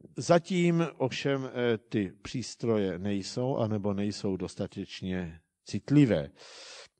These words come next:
Mohu říct tedy, eh, se smutkem, eh, že sledování hvězdné havárie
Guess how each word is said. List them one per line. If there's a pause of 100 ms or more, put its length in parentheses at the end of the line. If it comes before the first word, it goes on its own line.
(1400)
Mohu
říct
tedy,
eh,
se
smutkem, (400)
eh,
že (420)
sledování
hvězdné
havárie